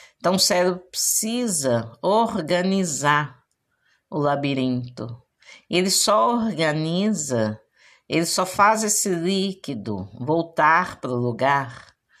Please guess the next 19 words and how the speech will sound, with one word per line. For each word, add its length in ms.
porque 580
nós 360
fazemos 400
a 60
bagunça 520
interna, 720
mas 140
nós 180
também 300
temos 280
capacidade 840
de 180
arrumar. 640
E 100
é 100
através 540
da 100
organização 840
mental. 720